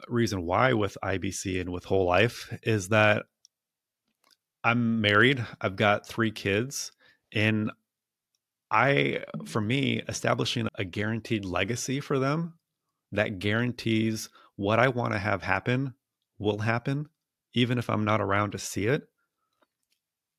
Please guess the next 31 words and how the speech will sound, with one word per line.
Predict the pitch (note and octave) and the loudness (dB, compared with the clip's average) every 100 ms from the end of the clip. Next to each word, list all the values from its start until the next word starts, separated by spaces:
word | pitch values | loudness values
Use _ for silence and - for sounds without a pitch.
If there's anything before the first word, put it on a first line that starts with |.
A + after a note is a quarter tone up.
| - | 0
is | A2 - | 2 2
crucial | - - E3 D#3+ - | -4 -4 -2 -2 -6
for | - F2 | -4 -6
me. | E2+ F2+ | -4 0
I, | A#2 F#2 - - - - - - _ | 2 2 0 -6 -16 -20 -20 -20 _
again, | B2 A#2+ C3+ | -2 0 2
this | G#2+ G#2 | 2 0
is | B2 | -4
just | A#2 B2+ - - - | -4 -4 -6 -8 -2
the | |
way | G#2 A#2 A2 | 2 4 4
I | |
was | G#2 F#2 | 2 0
brought | E2 G2 F#2 G#2 | -2 2 4 6
up. | D#3+ - - - - A2 | 6 4 -4 -16 -2 0
I, | |
I | A#2 G#2+ | 4 4
look | G#2+ B2 | 4 0
at | B2+ | -2
my | G2+ | -4
kids | F#2+ - B2 A#2+ G#2+ | -4 2 2 2 -2
and | A2 F#2+ F2+ - - - | -2 0 -2 -8 -12 -8
they've | G#2+ A#2 | -2 0
got | A#2+ A#2 - | 2 2 0
so | - B2+ | 0 0
much | B2+ - | 0 -2
time | - A2 A2 | 0 0 0
ahead | G2+ A2+ B2 | 0 0 0
of | |
them. | G#2 F#2 F#2 - - - _ | 0 -2 -4 -12 -20 -20 _
And | A2+ G#2 G2 F#2+ F#2 G2 | 0 2 2 0 -2 -6